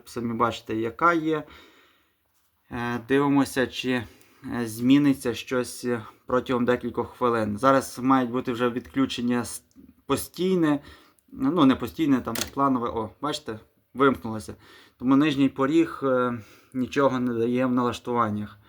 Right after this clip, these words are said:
Воно постійно блимає. Зараз уже є вісім тридцять, від п'ятої години, як тільки я починав відео, отака гірлянда, я би сказав, би, за стільки часу, скільки я тут живу, я тут три, три роки постійно. Це вперше, що так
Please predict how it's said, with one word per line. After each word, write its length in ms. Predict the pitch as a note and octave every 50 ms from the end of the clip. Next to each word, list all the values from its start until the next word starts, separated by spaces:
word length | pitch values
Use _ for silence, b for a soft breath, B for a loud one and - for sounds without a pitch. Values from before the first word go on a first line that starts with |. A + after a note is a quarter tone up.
| b b b b b b b -
Воно 240 | A2 A#2+ B2+ C3+ C3
постійно 520 | - - A#2 - - - D3+ C3+ C3+ A#2+
блимає. 640 | A2+ A2+ B2+ D3+ E3+ F3+ E3+ D#3+ D3+ D3 C#3 C3+ C#3 B B B B B B
Зараз 320 | - B2+ C3 C3+ B2+ - C3+
уже 180 | B2 A#2+ C3
є 80 | B2+ B2
вісім 360 | B2 C3 B2 - - A2+ -
тридцять, 440 | - F3 F3 F3+ F3 - B2+ - -
від 160 | B2 A2 -
п'ятої 420 | - C#3 C#3+ C#3+ C#3 - C3+ B2+ A#2+
години, 540 | A2+ A2+ B2+ A#2+ A#2 B2 A2+ A2 A2 A2
як 160 | G#2+ A2+ A2 -
тільки 240 | - B2 - -
я 100 | A#2+ A#2
починав 440 | A2+ - A2 - B2 A#2+ A2+ A2 A2
відео, 440 | A2 C3 E3 D#3+ D#3 D3 C3+ B2+ B B B B B B B
отака 800 | - A#2 A#2 - A#2+ A2 - _ - - C3 B2+ C3 C#3 B2 B B B B B B _ _ _ b b b b b b b b b b b -
гірлянда, 640 | A2 F2+ C#3 C#3+ B2+ B2 C3 C3+ B2+ B2 A2+ G#2+ A2
я 180 | A2 A2+ A2+ A2+
би 120 | A2 A2
сказав, 340 | G#2+ - - A2+ A#2 A#2 G#2+
би, 240 | A2 A2+ A2+ A2+ A2+
за 300 | A2 A#2 A#2+ B2 B2 A#2
стільки 480 | - - _ - - D3 C3+ - C3+
часу, 340 | B2 - C3+ C3+ B2 - -
скільки 260 | - - B2+ A2 -
я 60 | B2+ A#2+
тут 160 | - B2 A2
живу, 280 | G#2+ B2 C3 D#3 E3
я 80 | D#3 C3
тут 180 | - A#2+ G#2+ -
три, 160 | B2 B2 -
три 320 | - _ - B2+ C3 C3
роки 340 | B2+ C#3 D#3 E3 E3 D#3 C3+
постійно. 640 | - - C3+ A#2 - - C#3 C3+ C3 B2 B2 A#2+ B2 B B B B B B B B
Це 140 | - C#3 B2
вперше, 640 | A#2+ G#2+ - - C#3 C3+ B2+ A#2 G2+ - - A#2 G2+
що 180 | - - A#2
так 300 | A2 - B2 A#2+ A#2+ -